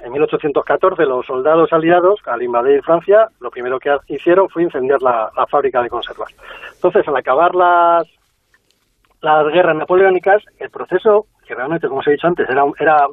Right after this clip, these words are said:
basado en el baño María, era tan sencillo que, y tan simple que,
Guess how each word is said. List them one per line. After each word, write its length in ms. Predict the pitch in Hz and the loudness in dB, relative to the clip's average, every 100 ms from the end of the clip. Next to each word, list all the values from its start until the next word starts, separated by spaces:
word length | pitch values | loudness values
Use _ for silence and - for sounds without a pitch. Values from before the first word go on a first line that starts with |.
| 139 127 | -6 -4
basado 300 | 127 170 156 | -2 0 0
en 80 | |
el 40 | 117 | 0
baño 220 | 131 147 | -2 0
María, 240 | 156 185 | 2 4
era 100 | 139 151 | 2 -2
tan 140 | 170 | -2
sencillo 400 | 175 170 202 226 254 _ - - - - _ | -2 -2 0 0 -2 _ -20 -20 -20 -20 _
que, 140 | 135 - | -10 -6
y 80 | |
tan 180 | - 160 | -2 0
simple 360 | 196 196 208 - _ - - _ | 0 2 0 0 _ -20 -20 _
que, 280 | 139 135 | 0 0